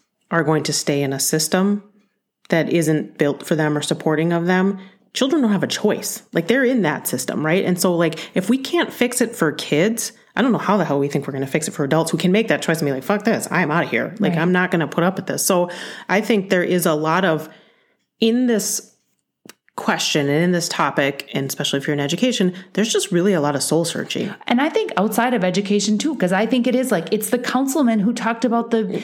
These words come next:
Speaker 1: Fair
Speaker 2: Somali
Speaker 1: enough.
Speaker 2: youth at the, like, what do you think when you see, what do you think when you see?
Speaker 1: And are Somali youth the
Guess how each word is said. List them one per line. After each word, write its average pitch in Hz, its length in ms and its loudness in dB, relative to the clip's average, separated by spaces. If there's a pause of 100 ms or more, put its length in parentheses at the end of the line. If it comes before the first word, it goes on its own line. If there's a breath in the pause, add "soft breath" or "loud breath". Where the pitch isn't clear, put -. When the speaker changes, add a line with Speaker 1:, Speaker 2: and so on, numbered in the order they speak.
(120 loud breath)
Speaker 1:
Fair 190 240 2
Speaker 2:
Somali 214 320 2
Speaker 1:
enough. 240 80 4
Speaker 2:
youth 262 200 2
at 262 140 0
the, - 380 -2
like, 233 180 0 (140 loud breath)
what 220 160 2
do 339 100 2
you 277 240 2
think 175 320 0
when 202 200 2
you 214 160 2
see, 196 400 0 (200 loud breath)
what 208 320 0
do 262 120 2
you 262 220 0
think 208 340 0
when 196 220 0
you 196 160 2
see? 180 540 -4 (600)
Speaker 1:
And 226 100 2
are 226 120 2
Somali 214 560 2
youth 190 500 0 (480 loud breath)
the 185 180 2